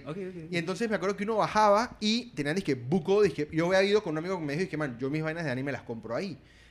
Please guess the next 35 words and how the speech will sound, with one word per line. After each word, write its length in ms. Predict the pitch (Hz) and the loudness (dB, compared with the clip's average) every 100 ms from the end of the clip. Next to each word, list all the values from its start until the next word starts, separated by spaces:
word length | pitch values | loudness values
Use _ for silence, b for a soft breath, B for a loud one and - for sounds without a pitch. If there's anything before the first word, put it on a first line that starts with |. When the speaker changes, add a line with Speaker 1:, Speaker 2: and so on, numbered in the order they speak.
| - | -8
Speaker 2:
Y 60 | |
entonces, 320 | 139 131 160 160 - 131 | -6 -4 -6 -8 -14 -12
dizque, 180 | 127 131 | -10 -6
vainas 140 | 143 | -4
de 40 | 151 | -4
Dragon 180 | 113 117 | -4 -4
Ball, 160 | 123 | -4
películas 340 | - 117 127 147 | -4 -8 -4 -4
de 80 | 117 | -4
Dragon 160 | 113 | -4
Ball, 160 | 117 123 | -6 -4
dizque, 220 | 151 147 | -4 -4
las 120 | 113 | -6
de 140 | 113 110 | -8 -10
Broly, 460 | 110 131 147 143 | -8 -2 0 0
vainas 160 | 120 139 | -2 -6
así 140 | 131 | -8
que, 80 | 131 | -6
dizque, 280 | 147 131 107 - | -6 -6 -12 -12
en 80 | 120 | -12
esa 140 | 117 | -8
época, 220 | 139 143 127 | -4 -4 -6
t-, 80 | - - | -10 -8
para 180 | 110 | -6
bajarlas 380 | 104 107 131 139 | -6 -4 -2 -2
era 120 | 156 147 | -2 -4
que 100 | 113 | -6
la 80 | 113 | -10
M-Wire 320 | 117 127 156 | -6 -4 -2
y 40 | |
esperar 340 | 127 127 135 - | -2 -4 -6 -6
cuarenta 280 | - 120 113 | -4 -4 -4
y 40 | 113 | -6
cinco 340 | 135 123 143 | -6 -4 -2
días. 360 | 151 101 95 | -2 -4 -8